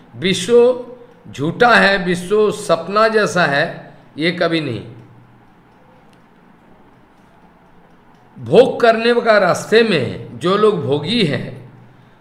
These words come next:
भोग करने का रास्ते में जैसे भगवान का संपर्क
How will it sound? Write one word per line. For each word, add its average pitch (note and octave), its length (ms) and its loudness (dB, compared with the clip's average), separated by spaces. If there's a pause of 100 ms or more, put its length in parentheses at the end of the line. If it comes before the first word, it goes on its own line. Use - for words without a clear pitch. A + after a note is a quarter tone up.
(160)
भोग A3+ 380 0
करने G3+ 300 0
का G3 140 2
रास्ते F#3 440 0
में B2 580 -4 (640)
जैसे A3+ 760 0 (2000)
भगवान G3+ 480 0
का G3+ 120 0
संपर्क F3 920 -2